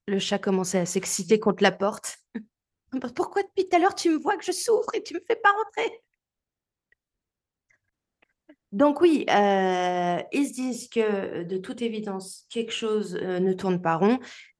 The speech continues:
et ils vont enfin, heu, à la ferme et ils découvrent malheureusement toute la famille, enfants inclus et la bonne,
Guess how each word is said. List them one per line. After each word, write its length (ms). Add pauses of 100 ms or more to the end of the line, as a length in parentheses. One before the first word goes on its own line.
et 100
ils 240
vont 280
enfin, 600
heu, 220 (220)
à 60
la 100
ferme 400 (1120)
et 60
ils 180
découvrent 640
malheureusement 800
toute 260
la 120
famille, 560
enfants 360
inclus 580 (160)
et 100
la 160
bonne, 440